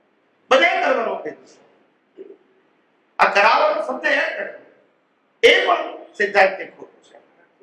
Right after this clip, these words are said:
રિલેટિવ સત્યમાં બધું સાચું છે. કરવાનું સાચું છે, કરાવવાનું સાચું છે. By relative viewpoint correct છે. By ધાર્મિક correct છે.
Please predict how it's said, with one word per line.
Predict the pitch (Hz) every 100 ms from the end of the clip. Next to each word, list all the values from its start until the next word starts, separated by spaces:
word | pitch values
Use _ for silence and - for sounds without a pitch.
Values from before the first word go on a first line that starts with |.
| 196
રિલેટિવ | 190 240 277 311
સત્યમાં | 285 285 294 294 302
બધું | 302 -
સાચું | 196 180 160
છે. | 165 - - _ -
કરવાનું | 170 196 247 -
સાચું | - 254 262 -
છે, | 285 285 - _ _ -
કરાવવાનું | 269 277 - 190 -
સાચું | - - -
છે. |
By | 143 160 -
relative | 190 - -
viewpoint | - - - -
correct | - -
છે. | - - _ _ _ _ _ _ 165
By | 180 -
ધાર્મિક | 185 - - - - - 185
correct | - -
છે. | - -